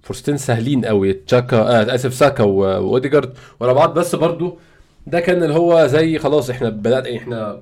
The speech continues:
واضح نعمل ايه، هنفضل نعمل هد-، هجمات كتير وخطيرة زي الفرصتين دول لحد نهاية ال-، الشوط، وده اللي كان بيحصل فعلًا. كذا هجمة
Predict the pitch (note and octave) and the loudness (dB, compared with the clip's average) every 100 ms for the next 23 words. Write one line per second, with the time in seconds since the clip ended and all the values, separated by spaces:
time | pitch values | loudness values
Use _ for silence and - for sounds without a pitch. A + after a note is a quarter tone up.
0 | - - C3+ C#3+ B2+ B2 C3 A2 C#3 C#3+ | -20 -10 -6 -4 -4 -2 0 0 -2 -4
1 | A#2+ A#2 A#2+ A2+ G#2+ - G2+ G#2 G2+ C3 | -6 -6 -6 -8 -10 -12 -14 -10 -8 -8
2 | - - G#2+ G#2+ C3 D3+ C3+ A2+ G#2+ A2 | -10 -16 -18 -14 -8 -8 -8 -12 -4 -4
3 | B2 C#3 - A2 A#2 B2 - C3 A#2 B2+ | 0 0 0 0 -4 -6 -8 -4 -2 -2
4 | E3 - - - A2 - B2+ B2 - G#2 | -4 -8 -20 -14 -8 -2 -2 -2 -6 -4
5 | A2 A#2 G#2 G2 F#2+ F#2+ F#2+ G2 F#2+ - | -2 -4 -4 -8 -6 -6 -4 -6 -8 -8
6 | C#3+ F3+ - C3+ A#2 G2+ A#2+ G#2+ C3 C#3 | -4 -4 -4 -6 -4 -6 -6 -4 -4 -4
7 | A#2+ G#2 - C3 A2+ A#2 B2 A2+ | -4 -8 -4 -2 0 0 -2 -4